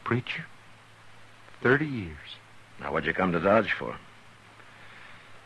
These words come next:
Speaker 1: Oh, no reason except get away from people that knew me before.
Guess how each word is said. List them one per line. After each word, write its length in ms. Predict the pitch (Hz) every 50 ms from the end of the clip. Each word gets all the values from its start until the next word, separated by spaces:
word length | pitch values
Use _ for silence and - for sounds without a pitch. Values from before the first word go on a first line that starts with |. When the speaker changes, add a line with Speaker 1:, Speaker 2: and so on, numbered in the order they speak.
| - - - - - - 113 113
Speaker 1:
Oh, 100 | 131 156
no 240 | 151 139 143 139 139
reason 460 | 131 127 135 147 151 139 151 175 170
except 360 | 139 - - 139 - - - - - - - - - - - -
get 140 | - 123 120
away 280 | 131 127 131 139 139 139
from 320 | 131 - 110 107 104 92 - - - - -
people 340 | 117 113 110 - 113 107
that 120 | 104 101 -
knew 180 | 110 117 120
me 160 | 113 110 107 101
before. 640 | 82 95 85 - - - 110 101 82 78 80 78